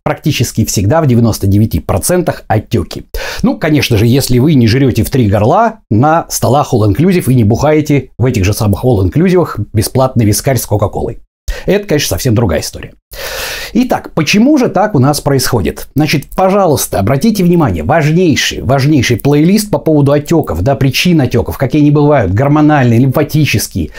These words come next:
так далее, так далее, так далее, да, находится вот здесь вот.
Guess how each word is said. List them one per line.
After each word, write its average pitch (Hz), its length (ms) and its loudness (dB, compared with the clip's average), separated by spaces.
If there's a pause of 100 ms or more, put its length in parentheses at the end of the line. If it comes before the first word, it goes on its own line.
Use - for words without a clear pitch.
(220)
так 143 160 0
далее, 139 260 2
так 127 160 0
далее, 101 240 2
так 127 160 0
далее, 202 260 2
да, 175 160 2
находится 160 480 0
вот 143 160 2
здесь 123 400 2
вот. - 160 -20